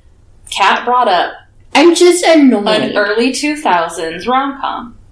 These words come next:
Speaker 1: that everyone has seen, and if you haven't seen it, who the fuck are you? This book
Speaker 2: And a good one.
Speaker 1: Yeah. This book is based on How to Lose a Guy in Ten Days.
Speaker 2: It has to be. It doesn't say it.
Speaker 1: It literally says right here. Christina Lauren blurbed it on the very beginning. "Sharp, smart, and
Speaker 2: Oh.
Speaker 1: sexy.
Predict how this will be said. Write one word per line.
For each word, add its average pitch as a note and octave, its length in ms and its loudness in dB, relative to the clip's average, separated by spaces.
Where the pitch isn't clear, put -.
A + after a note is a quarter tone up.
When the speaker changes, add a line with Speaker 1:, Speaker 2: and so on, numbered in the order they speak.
Speaker 1:
that F#3+ 100 -6
everyone G3+ 400 -2
has C4+ 180 -4
seen, F3 220 -6
and F#3+ 140 -8
if F3+ 100 -16
you G3 60 -10
haven't G3 280 -4
seen E3 200 -6
it, G#3 200 -6
who A#3 80 -4
the A#3+ 120 -4
fuck B3 180 -6
are C4+ 160 -2
you? D3 280 -6
This D4 380 -2
book D4+ 200 0
Speaker 2:
And G3 100 0
a E3+ 140 -2
good - 240 0
one. - 300 -8
Speaker 1:
Yeah. A3 320 -6
This D#4 260 -4
book A3+ 320 -2
is C4 220 -2
based F#3 580 -6
on B3+ 120 -2
How A3+ 240 -4
to C#4 60 -2
Lose B3+ 140 -4
a A#3+ 80 -4
Guy E3 220 -2
in F#3 80 -6
Ten A3 180 -4
Days. A#3 480 -6
Speaker 2:
It D#4+ 140 -4
has A#3 300 -4
to B3 80 -2
be. F3+ 180 -2
It G3+ 140 0
doesn't A#3+ 320 -2
say F3+ 260 -2
it. G#3+ 60 0
Speaker 1:
It G4 60 -4
literally A4+ 400 2
says A4 560 -2
right F#4 240 0
here. G#4 540 -2
Christina F#4 480 -2
Lauren G4 340 0
blurbed D4 380 -2
it - 200 0
on A#3+ 120 0
the B3 100 -2
very D#4 220 0
beginning. D4+ 320 0
"Sharp, E4 360 -2
smart, D4+ 460 -2
and C4 140 0
Speaker 2:
Oh. - 20 0
Speaker 1:
sexy. A3 640 0